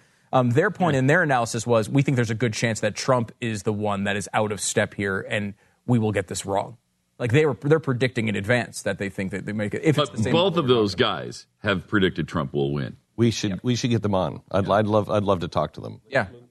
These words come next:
Speaker 1: I
Speaker 3: Love
Speaker 1: know
Speaker 3: to
Speaker 1: Helmut's doing
Speaker 2: It's,
Speaker 1: interviews.
Speaker 2: it's
Speaker 3: Yeah, let's see
Speaker 2: interesting.
Speaker 3: if we can do it.
Speaker 2: Yeah.
Speaker 3: Um, all right. Uh, let me take, uh, let me take Rich in New York on line two. Hello, Rich.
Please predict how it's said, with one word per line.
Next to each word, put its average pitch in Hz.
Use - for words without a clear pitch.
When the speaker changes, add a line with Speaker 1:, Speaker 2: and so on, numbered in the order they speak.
Speaker 1:
I 135
Speaker 3:
Love -
Speaker 1:
know 175
Speaker 3:
to 139
Speaker 1:
Helmut's 143
doing 107
Speaker 2:
It's, 95
Speaker 1:
interviews. 95
Speaker 2:
it's 139
Speaker 3:
Yeah, 143
let's 101
see 117
Speaker 2:
interesting. -
Speaker 3:
if 98
we 98
can 85
do 82
it. -
Speaker 2:
Yeah. 87
Speaker 3:
Um, 113
all 131
right. 98
Uh, 117
let 151
me 190
take, 156
uh, 110
let 151
me 165
take 143
Rich 110
in 113
New 107
York 101
on 92
line 87
two. 64
Hello, 101
Rich. 76